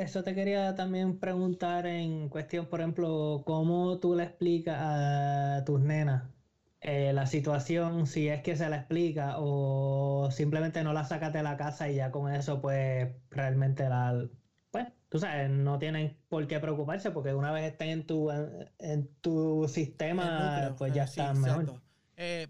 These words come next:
Speaker 2: pues sí, yo se lo tuve que explicar a Zoe, porque la nena mía, la, la, la del medio, por decirlo así, la,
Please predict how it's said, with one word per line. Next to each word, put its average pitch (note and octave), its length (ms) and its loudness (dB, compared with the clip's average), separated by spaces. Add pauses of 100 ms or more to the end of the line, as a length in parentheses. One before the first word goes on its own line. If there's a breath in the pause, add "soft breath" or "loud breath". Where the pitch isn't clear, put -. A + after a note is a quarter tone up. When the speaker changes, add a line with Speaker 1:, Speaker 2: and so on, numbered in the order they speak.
Speaker 2:
pues C#3+ 160 -10
sí, F#3 420 -8
yo E3 100 -8
se D3 100 -12
lo E3+ 60 -8
tuve E3 180 -10
que E3 60 -10
explicar E3+ 300 -12
a D#3 80 -10
Zoe, C#3 360 -10
porque C3 540 -12
la B2+ 160 -12
nena D#3+ 580 -8
mía, D3+ 640 -10
la, C#3 220 -10
la, B2+ 380 -12 (500)
la C3+ 100 -14
del C3+ 80 -10
medio, D3+ 240 -6
por C3+ 80 -8
decirlo C#3+ 220 -10
así, E3 100 -12
la, D#3+ 140 -8